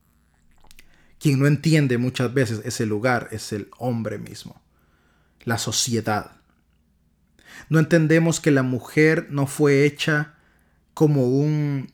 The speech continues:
complemento para que fueses mejor de lo que ya eras, no, porque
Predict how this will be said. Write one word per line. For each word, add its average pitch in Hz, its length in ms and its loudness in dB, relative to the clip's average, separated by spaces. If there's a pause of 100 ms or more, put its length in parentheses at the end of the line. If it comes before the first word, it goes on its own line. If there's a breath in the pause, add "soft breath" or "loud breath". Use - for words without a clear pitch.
complemento 147 960 2
para 123 240 -2
que 123 120 -2
fueses 139 360 0
mejor 143 360 0
de 139 100 4
lo 131 120 2
que 123 140 -2
ya 123 180 2
eras, 131 320 2
no, 151 160 2
porque 139 360 0